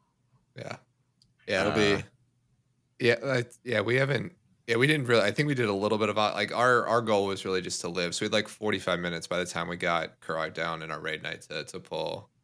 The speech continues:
Speaker 2: Yeah.
Speaker 1: um, Thea. And so it's, yeah, it was just sort of, like, learning the movement, like, some of the initial timers and how the, how, like, what marks you wanna duplicate, what marks you don't wanna duplicate, right? Um, with
Speaker 2: Yeah.
Speaker 1: the sets that go out. So it was,
Speaker 2: Yeah.
Speaker 1: uh,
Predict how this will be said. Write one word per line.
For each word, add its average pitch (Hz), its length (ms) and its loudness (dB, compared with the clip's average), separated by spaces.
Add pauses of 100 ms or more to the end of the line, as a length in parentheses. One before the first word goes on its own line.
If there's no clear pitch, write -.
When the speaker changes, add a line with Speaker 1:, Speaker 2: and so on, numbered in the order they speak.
(120)
Speaker 2:
Yeah. 78 340 2
Speaker 1:
um, 80 320 -8 (840)
Thea. 78 240 -2
And 90 100 -6
so 90 160 0
it's, 87 160 -4
yeah, 82 140 0
it 82 60 -2
was 87 260 -4 (380)
just 147 160 0
sort 160 140 6
of, 123 60 8
like, 110 140 8
learning 107 640 0
the 107 60 -10
movement, 98 540 -4
like, 95 180 -2
some 101 140 -6
of 95 60 -2
the 95 60 0
initial 92 280 -2
timers 87 560 -4
and 85 260 -14 (760)
how 90 180 2
the, 90 380 -2 (280)
how, 120 140 4
like, 104 180 2
what 110 260 2 (140)
marks 101 320 -2
you 104 60 -4
wanna 95 100 -2
duplicate, 98 480 -2
what 90 100 -2
marks 85 220 -6
you 90 60 -10
don't 90 140 -4
wanna 90 140 -6
duplicate, 85 560 -10
right? 82 320 -8 (360)
Um, 85 160 -4
with 87 80 0
Speaker 2:
Yeah. 82 60 4
Speaker 1:
the - 60 0
sets 85 200 -4
that 87 60 -8
go 82 180 -4
out. 90 220 -6
So 90 280 -4 (340)
it 135 80 4
was, 147 140 6
Speaker 2:
Yeah. 151 80 10
Speaker 1:
uh, 127 260 8